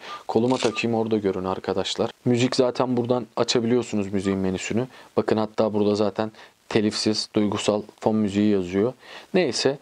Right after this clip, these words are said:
onun sonrasında burada bir ateş ölçer var.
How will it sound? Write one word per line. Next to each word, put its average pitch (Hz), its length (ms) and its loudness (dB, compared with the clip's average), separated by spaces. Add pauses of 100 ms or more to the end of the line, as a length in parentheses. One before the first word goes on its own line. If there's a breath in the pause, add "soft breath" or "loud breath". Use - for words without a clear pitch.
(260 loud breath)
onun 160 180 2
sonrasında 160 640 2
burada 156 260 2
bir 160 180 2 (920)
ateş 135 320 2
ölçer 151 320 2
var. 127 200 0